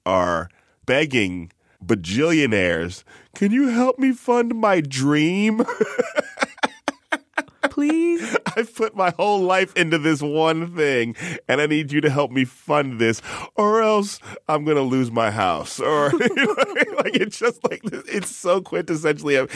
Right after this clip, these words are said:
Speaker 1: it's such a great, I'm sure somewhere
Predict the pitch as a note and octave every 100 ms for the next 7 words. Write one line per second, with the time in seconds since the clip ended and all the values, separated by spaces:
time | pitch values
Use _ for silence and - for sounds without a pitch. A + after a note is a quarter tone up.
0 | G3 - D#3 E3 G3 F#3 A#2 C#3 C#3+ -
1 | - - C3+ C#3 - G#3+ F#3+ - D3 C3
2 | A#2+